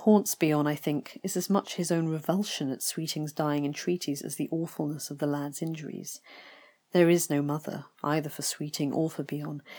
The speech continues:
able to contain the horror of what is happening, and the extremity of what he experienced in war became Bion's template for any situation in which we have to continue to think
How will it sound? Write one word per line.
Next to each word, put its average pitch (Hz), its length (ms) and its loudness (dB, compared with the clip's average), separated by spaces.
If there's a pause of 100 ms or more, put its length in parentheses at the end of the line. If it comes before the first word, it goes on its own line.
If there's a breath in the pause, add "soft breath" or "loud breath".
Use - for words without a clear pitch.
(180 loud breath)
able 175 300 4
to - 120 -4
contain 156 420 -2
the 147 80 -6
horror 185 320 2
of - 180 -6
what - 200 -6
is 175 80 -4
happening, - 500 -6 (580 loud breath)
and 170 160 4
the 180 80 12
extremity 190 600 6
of 147 100 -4
what 143 160 -4
he - 80 -2
experienced - 580 -2
in 151 120 -2
war 143 160 0
became 156 360 -2
Bion's 151 380 0
template 147 540 -4
for 151 160 -2
any 165 220 0
situation - 760 -4
in 147 60 -6
which 151 200 -6
we 160 60 -2
have 147 220 -8
to - 100 -10
continue 151 480 -6
to - 140 -8
think - 480 -2